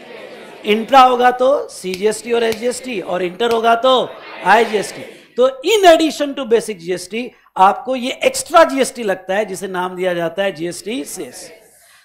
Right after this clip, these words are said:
एक बार फिर से, जीएसटी सेस सभी गुड्स पे नहीं लगता है।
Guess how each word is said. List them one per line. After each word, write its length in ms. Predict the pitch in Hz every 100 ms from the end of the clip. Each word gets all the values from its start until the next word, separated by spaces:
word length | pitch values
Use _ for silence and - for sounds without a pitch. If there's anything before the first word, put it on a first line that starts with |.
| _ _ _ -
एक 160 | 226 233
बार 160 | 262
फिर 160 | - 208
से, 240 | - 123 - _
जीएसटी 440 | 160 285 - 302
सेस 300 | 277 285 302
सभी 420 | - 220 214 349 370
गुड्स 320 | 320 330 -
पे 160 | 269 294
नहीं 880 | - - - _ - - - 214 233
लगता 340 | 151 - 113
है। 140 | 113